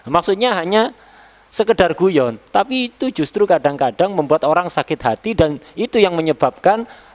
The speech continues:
pelakunya bisa masuk neraka jahanam selama tujuh puluh tahun. Sayyidina Abu Dzar pernah bertanya kepada Rasulullah sallallahu alaihi wasallam, "Ya Rasulullah, apakah kita akan dituntut oleh Allah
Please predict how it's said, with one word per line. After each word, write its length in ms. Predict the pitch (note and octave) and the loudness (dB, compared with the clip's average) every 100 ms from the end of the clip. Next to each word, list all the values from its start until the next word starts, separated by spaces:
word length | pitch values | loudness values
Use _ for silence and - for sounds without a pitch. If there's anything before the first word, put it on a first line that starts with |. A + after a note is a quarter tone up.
| - | 0
pelakunya 640 | F3+ E3 D#3+ C3+ D#3 G3 | 2 0 -2 -4 0 0
bisa 400 | F3+ C#3+ - D#3+ | 0 -4 0 0
masuk 400 | D3 C3+ - C3 | 2 0 0 -4
neraka 320 | B2+ B2+ B2+ | -2 -2 -2
jahanam 480 | A2+ A2+ A2 E3+ F#3+ | -2 -6 -2 -4 -4
selama 640 | - C3+ B2+ A#2+ E3+ F#3+ G3 - _ _ _ | -4 0 0 0 0 -2 -4 -20 _ _ _
tujuh 320 | - E3+ C3 C#3 | -4 -2 -2 -6
puluh 240 | C3 B2 | -6 -6
tahun. 320 | A#2 G#2 G2+ - - _ _ | -4 -6 -8 -16 -20 _ _
Sayyidina 480 | - F3 D#3 D#3+ F#3 | -4 -2 0 0 0
Abu 240 | D3+ D3+ | 0 0
Dzar 320 | C#3+ F#3 A3 A3+ _ _ _ _ _ | 2 2 0 -8 _ _ _ _ _
pernah 400 | E3+ E3+ E3+ F#3 | -4 0 0 0
bertanya 480 | D#3 C#3+ D3+ D3 D#3+ | -2 -2 -2 0 -2
kepada 640 | C#3 C3+ C3 B2+ D#3 D3+ - | -2 0 0 2 2 0 -2
Rasulullah 480 | C3+ C3+ C#3 C3 C#3 | -4 -2 -4 0 0
sallallahu 240 | B2+ A#2+ | 0 -6
alaihi 120 | A2+ G#2 | -6 -4
wasallam, 160 | A2+ B2 _ _ _ _ _ _ _ _ _ _ - | -6 -6 _ _ _ _ _ _ _ _ _ _ 0
"Ya 160 | E3+ | 2
Rasulullah, 640 | F#3 F3+ F3 D#3 C#3+ F3+ F#3 _ _ - _ - | 2 -2 0 0 2 0 -2 _ _ -20 _ -4
apakah 400 | D3+ - E3+ F3 | -2 0 0 -2
kita 400 | F3 E3 D#3 E3 | -2 -2 0 0
akan 240 | F3 E3 | 0 -2
dituntut 640 | C3 B2 F#3+ F3 E3+ D#3+ | -4 -2 -2 0 -2 -2
oleh 240 | C3+ C#3 B2+ | -2 0 0
Allah 320 | B2 C#3+ F#3 | 0 0 0